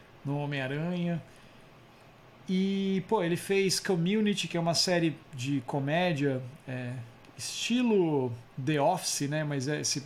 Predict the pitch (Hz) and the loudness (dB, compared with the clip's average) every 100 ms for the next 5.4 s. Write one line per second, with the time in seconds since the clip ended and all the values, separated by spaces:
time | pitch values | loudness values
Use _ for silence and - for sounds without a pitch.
0 | - - 143 151 143 139 - 147 143 123 | -6 -2 -2 -2 -4 -4 -4 -2 -2 -2
1 | 139 120 175 139 139 135 147 139 151 147 | 0 2 2 0 -2 -2 -4 -2 0 0
2 | 123 143 160 - 135 135 139 131 135 - | -2 0 -2 -4 -6 -4 -4 -4 -10 -8
3 | 135 143 160 - - - - - - - | -2 0 -2 -4 -14 -20 -20 -20 -20 -20
4 | - - 147 151 156 156 147 139 147 143 | -20 -6 -2 0 0 0 -2 -2 0 0
5 | 143 147 147 131 | 0 0 0 -4